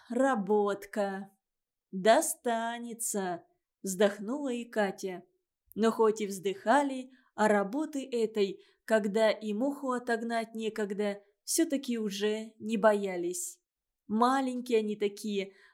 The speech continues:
маленькие-то прималенькие", заворковала Фаинка. "Жалко-то их прижалко". "Женя, а ты же что же, сразу из бригады уйдешь?" спросила Клава.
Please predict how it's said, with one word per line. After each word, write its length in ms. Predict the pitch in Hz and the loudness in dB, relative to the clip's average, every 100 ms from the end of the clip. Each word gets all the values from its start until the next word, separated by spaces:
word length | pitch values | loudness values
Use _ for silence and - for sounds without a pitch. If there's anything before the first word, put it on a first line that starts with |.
| _ | _
маленькие-то 800 | 208 277 320 320 302 302 302 294 | 0 2 2 -2 -4 -4 -2 -4
прималенькие", 1160 | 294 302 285 285 262 214 202 196 214 196 196 _ _ _ _ | -2 -4 -2 -2 2 2 2 0 -2 -2 -2 _ _ _ _
заворковала 760 | 190 208 196 - 185 196 190 | 0 2 2 0 -4 -2 -4
Фаинка. 600 | 190 202 196 190 202 202 _ _ _ _ | -4 -4 -4 -4 -6 -6 _ _ _ _
"Жалко-то 640 | 240 240 269 277 269 269 | 0 2 2 0 -4 -2
их 260 | 277 262 - | -4 -4 -4
прижалко". 880 | - 277 240 262 233 202 202 202 190 _ _ _ _ _ _ | -2 0 0 2 4 2 0 -6 -6 _ _ _ _ _ _
"Женя, 640 | 233 262 285 196 185 175 - _ _ - | -4 2 2 2 -2 -6 -16 _ _ 0
а 160 | 226 226 - | 0 0 -4
ты 320 | 269 269 269 | -4 -2 -4
же 200 | 262 262 | -4 -4
что 300 | 254 - 277 | -4 0 0
же, 300 | 233 214 202 - _ | 2 0 -2 -8 _
сразу 460 | - 254 330 359 | 0 4 4 4
из 100 | 349 | 0
бригады 480 | 262 285 226 214 202 | 2 0 4 4 2
уйдешь?" 540 | 247 240 226 196 - - _ _ | -2 0 2 2 -4 -12 _ _
спросила 680 | - - 220 220 220 202 208 | -10 0 2 2 -2 -2 -4
Клава. 640 | 208 233 202 190 196 | -4 -2 0 0 -6